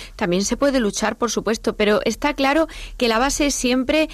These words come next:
la interacción que establezcan los padres con ese hijo. Si ellos desarrollan un estilo ade-, educativo adecuado y un estilo de apego adecuado, es decir, ni sobreprotector ni indiferente, un estilo de apego seguro y un estilo educativo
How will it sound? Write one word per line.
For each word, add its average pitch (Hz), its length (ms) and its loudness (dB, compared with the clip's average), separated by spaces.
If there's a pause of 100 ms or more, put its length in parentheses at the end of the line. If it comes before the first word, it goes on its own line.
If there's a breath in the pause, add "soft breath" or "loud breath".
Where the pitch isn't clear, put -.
(160 loud breath)
la 233 140 2
interacción 240 460 -2
que 320 60 0
establezcan 214 460 -2
los 233 140 0
padres 294 400 0
con 214 220 2
ese 190 220 -2
hijo. 170 380 -4 (280 loud breath)
Si - 160 0
ellos 320 120 2
desarrollan 220 560 2
un 262 100 2
estilo 247 300 0
ade-, 202 260 0
educativo 196 560 0
adecuado 175 540 2
y 240 140 0
un 247 80 0
estilo 220 320 -2
de 190 80 0
apego 180 340 0 (100)
adecuado, 196 720 0 (220 loud breath)
es - 80 -12
decir, 214 320 -2
ni 220 160 2
sobreprotector 226 840 -2
ni 262 120 2
indiferente, 190 540 0
un 262 40 0
estilo 240 300 -2
de 208 80 4
apego 202 240 0
seguro 175 480 0 (340 loud breath)
y 254 80 4
un 262 80 6
estilo 247 360 0
educativo 180 600 -2